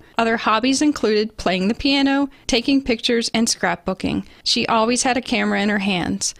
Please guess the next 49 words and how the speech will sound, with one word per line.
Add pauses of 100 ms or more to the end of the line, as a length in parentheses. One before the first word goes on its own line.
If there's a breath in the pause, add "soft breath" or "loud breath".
(120 loud breath)
Charlotte
was
a
proud
member
of
the
Martinsburg
High
School
class
of
nineteen
sixty
alumni. (120 soft breath)
She's
the
co-owner
of
Arden
Equipment
Repair, (140)
which
was
established
in
nineteen
seventy,
and
a
very
supportive
member
of
the
community. (140)
She
loved
hosting
open
houses
for
customers
and
showing
off
her
baking
skills.